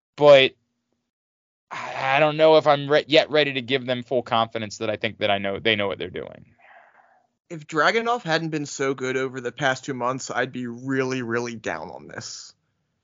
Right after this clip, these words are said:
Speaker 2: Because Dragunov has been so good, it, it's hard to be too upset, but I'm with you that I'm, it, you, you're telling me to point the needle in one direction right now, and I'm not necessarily thrilled. I'd, I'd probably be going towards the negative more than the positive.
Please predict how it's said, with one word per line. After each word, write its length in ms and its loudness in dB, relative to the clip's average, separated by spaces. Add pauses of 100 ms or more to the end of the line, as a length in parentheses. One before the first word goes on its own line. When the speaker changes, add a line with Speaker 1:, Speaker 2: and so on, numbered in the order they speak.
(560)
Speaker 2:
Because 440 4
Dragunov 480 6
has 300 2
been 180 2
so 300 2
good, 300 4 (680)
it, 220 -6
it's 180 -10
hard 220 4
to 80 0
be 160 0
too 280 2
upset, 480 4 (300)
but 140 6
I'm 180 6
with 220 0
you 160 0
that 160 -2
I'm, 280 0 (520)
it, 180 -2
you, 180 6
you're 140 4
telling 300 4
me 80 4
to 100 4
point 320 -2
the 80 2
needle 300 4
in 80 4
one 180 4
direction 500 2
right 240 6
now, 300 4
and 100 2
I'm 320 -2
not 360 4 (200)
necessarily 640 -8
thrilled. 420 -12
I'd, 160 2
I'd 220 2
probably 240 6
be 100 -2
going 280 -2
towards 280 -8
the 100 -6
negative 540 -8
more 120 -10
than 140 -16
the 80 -10
positive. 560 -12